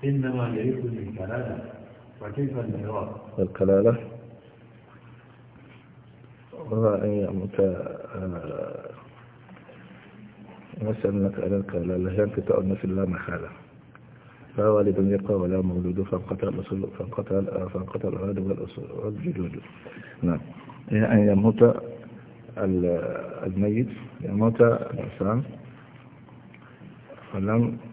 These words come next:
Speaker 2: يخل-، ولم يترك، لم يخلف أصولا ولا فروعا.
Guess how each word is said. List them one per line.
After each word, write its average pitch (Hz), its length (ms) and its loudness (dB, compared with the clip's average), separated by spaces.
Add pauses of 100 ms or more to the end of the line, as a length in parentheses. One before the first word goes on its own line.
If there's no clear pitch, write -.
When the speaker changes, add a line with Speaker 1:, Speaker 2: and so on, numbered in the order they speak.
(140)
Speaker 2:
يخل-، 110 520 -4
ولم 113 280 6
يترك، 120 280 4 (1040)
لم 110 160 2
يخلف 117 400 2 (180)
أصولا 113 400 0
ولا 110 220 0
فروعا. 92 440 -4